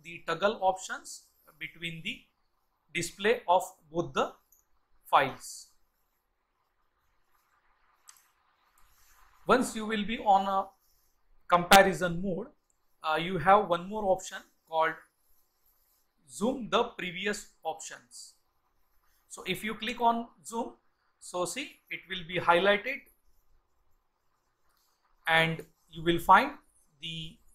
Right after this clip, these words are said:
first edited option. If you click on next,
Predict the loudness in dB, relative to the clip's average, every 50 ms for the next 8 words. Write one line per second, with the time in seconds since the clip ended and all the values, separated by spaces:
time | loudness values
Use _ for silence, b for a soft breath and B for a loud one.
0 | _ _ _ _ _ -14 -4 2 4 4 4 2 0 -6 -14 -18 _ _ _ _
1 | _ _ _ _ -8 -6 -6 -6 -4 -2 -2 -2 -2 -2 -4 -6 -6 -6 -8 -18
2 | -20 -20 _ _ _ _ _ _ _ _ _ _ _ _ _ _ _ _ _ -18
3 | -16 -12 -12 -12 -10 -6 -6 -6 -4 0 0 0 0 0 0 -2 -2 -4 -6 -12
4 | -12 -14 -18 -20